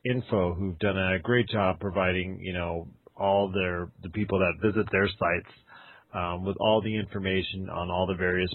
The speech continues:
Black Friday ads as they come, become available. Um, we on our site, um, since we're strictly a video gaming, uh, site, we have taken the best of those, uh, video game ads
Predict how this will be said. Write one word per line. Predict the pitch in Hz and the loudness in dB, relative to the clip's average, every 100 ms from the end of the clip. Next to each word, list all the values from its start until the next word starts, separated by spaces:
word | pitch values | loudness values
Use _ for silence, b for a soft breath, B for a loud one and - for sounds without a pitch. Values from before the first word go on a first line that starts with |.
| - | 0
Black | 90 90 | 0 0
Friday | - 117 110 101 | 0 2 4 4
ads | 90 85 82 | 2 0 -2
as | 95 90 82 | 0 0 -2
they | 92 | -6
come, | - 98 90 87 | -4 -6 -6 -8
become | 104 - 92 | -6 -4 -6
available. | 82 95 98 90 82 82 - B B B B 101 | -2 2 2 2 -2 -8 -10 B B B B -4
Um, | 87 87 92 90 | -2 -2 -4 -4
we | 104 123 123 117 | 2 6 8 6
on | 104 | 6
our | 101 113 110 | 4 2 0
site, | 98 85 87 - _ - | -2 -2 -2 -6 _ -6
um, | 90 90 90 92 - | -4 -4 -6 -10 -10
since | - 82 | -8 -8
we're | 98 90 - | -6 -8 -8
strictly | - 113 107 95 | -6 -4 0 0
a | |
video | 92 104 107 | 2 0 2
gaming, | 95 87 87 90 - - - | 0 -2 -4 -10 -12 -12 -6
uh, | 85 82 85 | -4 -4 -4
site, | - 90 90 - B B B B - | 0 2 2 -4 B B B B -2
we | 110 110 | 2 4
have | 107 - | 4 2
taken | 117 107 101 | 0 2 0
the | 95 | -4
best | 80 104 131 139 - | -2 2 2 0 -4
of | - 85 | -8 -6
those, | 95 92 92 87 - _ - | -2 0 0 -4 -12 _ -4
uh, | 92 87 85 87 | 0 2 0 -2
video | 87 107 98 | 0 2 2
game | 87 90 | 0 -2
ads | 90 90 90 | 0 0 -2